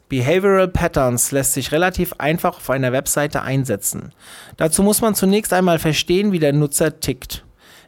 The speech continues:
Denn erst nach der Analyse des Nutzerverhaltens kann dessen Verhalten durch den Einsatz von Behavioral Patterns in eine bestimmte Richtung gelenkt werden.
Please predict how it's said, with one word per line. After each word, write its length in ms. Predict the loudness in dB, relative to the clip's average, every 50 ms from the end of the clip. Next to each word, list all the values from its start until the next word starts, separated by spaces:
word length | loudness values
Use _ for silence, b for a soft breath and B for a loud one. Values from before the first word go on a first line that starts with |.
| b
Denn 80 | -2 0
erst 260 | 2 2 2 2 2
nach 140 | 0 0 2
der 120 | 2 0
Analyse 440 | 2 4 2 2 2 0 0 -2 -2
des 180 | -2 -2 -2 -2
Nutzerverhaltens 1000 | -4 -4 0 -2 -2 -2 0 0 0 0 0 -2 -2 -4 -4 -4 -4 -4 -6
kann 200 | -4 -4 -4 -2
dessen 260 | -2 -2 -2 -2 -6 -4
Verhalten 580 | -4 -4 -4 -2 -2 -2 -2 -2 -2 -2 0
durch 180 | 0 -2 -4 -4
den 180 | -4 -6 -6
Einsatz 400 | -4 -4 -4 -2 -2 -2 -4 -2
von 160 | -2 -2 -2 0
Behavioral 540 | -2 -2 -2 -2 -2 0 0 0 0 0
Patterns 580 | -2 -2 -2 -2 -2 0 -2 -2 -2 -2 -6 -10 B B B B B B B
in 100 | -4 -2
eine 220 | 0 2 2 0
bestimmte 460 | 0 -2 -2 0 0 0 2 0 -2
Richtung 340 | -2 -2 -4 -4 -2 -2 0
gelenkt 400 | 0 0 2 2 0 0 -2 -2
werden. 400 | -6 -4 -4 -6 -8 -10 -12 -14